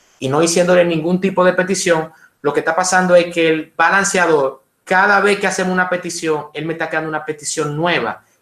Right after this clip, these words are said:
y no me está pasando las cookies, ni me está pasando, no me, al no pasarme las cookies, evidentemente, yo no tengo forma de s-, hacer esa trazabilidad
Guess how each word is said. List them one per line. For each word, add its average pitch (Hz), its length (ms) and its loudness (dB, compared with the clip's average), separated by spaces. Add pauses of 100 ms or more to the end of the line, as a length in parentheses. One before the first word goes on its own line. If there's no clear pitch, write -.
(160)
y 170 180 0
no 190 320 4
me 190 100 2
está 175 320 0
pasando 170 400 0
las 160 140 -2
cookies, - 460 -2
ni 127 60 -10
me 123 120 -10
está 147 180 -4
pasando, 147 680 -2 (320)
no 139 120 -2
me, 160 300 -2
al 139 140 -2
no 156 120 0
pasarme 190 320 0
las 185 260 -2
cookies, 214 540 -2
evidentemente, 156 840 -2 (480)
yo 143 240 2
no 185 100 2
tengo 185 240 2
forma 190 460 2
de 156 100 4
s-, - 240 -2
hacer 156 320 0
esa 170 320 -4
trazabilidad 170 1000 0